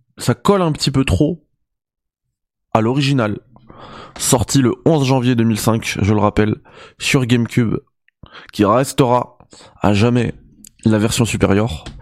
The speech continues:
Enfin, de nos jours, non, hein. Pour moi, de, de nos jours, la version supérieure, c'est la version sur le Quest deux. Si vous avez le Quest deux, vous n'avez pas le droit de passer à côté de Resident Evil quatre Remake, et ce sera d'ailleurs hyper, euh, intéressant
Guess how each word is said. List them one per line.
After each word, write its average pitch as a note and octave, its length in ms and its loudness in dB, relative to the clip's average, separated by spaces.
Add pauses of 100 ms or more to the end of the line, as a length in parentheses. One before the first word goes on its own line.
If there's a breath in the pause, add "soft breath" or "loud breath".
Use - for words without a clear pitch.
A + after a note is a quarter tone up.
(220 loud breath)
Enfin, G#2 240 0
de A2 80 2
nos A#2 100 2
jours, A#2 220 0
non, G2+ 240 0
hein. F2 60 -4
Pour F2 140 0
moi, G#2 300 2
de, G#2+ 300 0
de A2 120 2
nos A2+ 140 2
jours, A#2 160 0
la G#2 100 2
version G2 240 -2
supérieure, G2 420 0
c'est - 120 -2
la F#2+ 60 2
version F#2 260 -2
sur G2 160 -2
le F#2 80 2
Quest - 380 0
deux. G2+ 180 0 (380 loud breath)
Si - 100 -4
vous G#2 140 2
avez G2 120 2
le G2+ 120 0
Quest C3+ 320 0
deux, A#2 100 0
vous B2 100 0
n'avez F#2 200 0
pas B2+ 160 0
le B2 60 0
droit A2 180 0
de - 60 -8
passer G#2 260 -2
à G#2 80 0
côté A2 280 -2 (380 loud breath)
de G2 60 2
Resident G2+ 320 0
Evil G2 260 -2
quatre - 420 -2 (220 soft breath)
Remake, A#2+ 460 -2
et G2 60 2
ce A2 120 -6
sera - 180 0
d'ailleurs C#3+ 360 -2 (720 soft breath)
hyper, F3+ 560 0 (160)
euh, A2 240 2
intéressant B2 680 -2